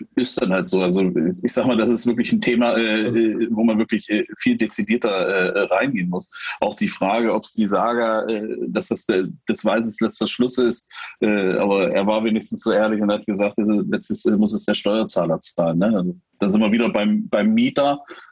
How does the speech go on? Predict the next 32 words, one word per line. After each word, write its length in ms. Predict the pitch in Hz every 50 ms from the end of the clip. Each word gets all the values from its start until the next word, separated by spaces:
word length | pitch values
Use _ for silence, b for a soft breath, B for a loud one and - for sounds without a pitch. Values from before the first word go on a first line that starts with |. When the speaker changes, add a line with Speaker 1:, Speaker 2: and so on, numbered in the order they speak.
| B B
Speaker 1:
äh, 500 | 120 120 120 117 117 113 113 107 - 107
der 380 | - - - - - - 107 107
dann 140 | 110 113 101
auch 180 | 107 117 -
wieder, 300 | - 90 90 85 - -
äh, 320 | 87 92 90 87 82 76 -
dran 280 | - - 90 87 90 90
glauben 300 | 90 85 85 87 90 85
muss. 280 | 82 80 - - - - -
Aber 200 | - 131 135 127
wir, 160 | 139 131 131
wir 120 | 131 127
können 140 | - 135 123
das 120 | 120 113 -
Thema 260 | - 113 110 107 -
verlassen. 380 | - 95 87 87 87 - -
Danke. 300 | - 82 85 92 - - _ _ _ _ _ _ _ _ _ _ _ _ _ _ _ _ _ _ _ _ _ _ _ _ _ _ _ _ _ _ _ _ _ _ _ _ _ _ _ _ _ _ _ -
Speaker 2:
Okay. 340 | 120 - - 110 104 101 - _ _ _ _ _ _ _ _ _ _ _ _ _ _ _ _ _ _ _ _ _ _ _ _ _ _ _ _ _ _ -
Dann 120 | 110 107
würde 140 | 120 139 147
ich 80 | 127
nämlich 200 | 151 139 135 127
gerne 220 | - - 135 131 131
noch 160 | 123 120 117
einmal 380 | - 127 139 139 139 135 - -
auf 240 | - 120 117 -
den 320 | - - 123 120 117 117 -
Aspekt 380 | - - - - 123 - -
der 340 | 127 117 113 113 113 113 113
Stadtplanung 800 | - - - 131 - - - - 110 110 110 107 107 110 110 104 - _ -
an-, 480 | - - - 117 120 117 117 113 117 - _ _ _ _ -
eingehen, 840 | 107 110 117 131 135 120 107 104 110 110 113 127 143 156 170 180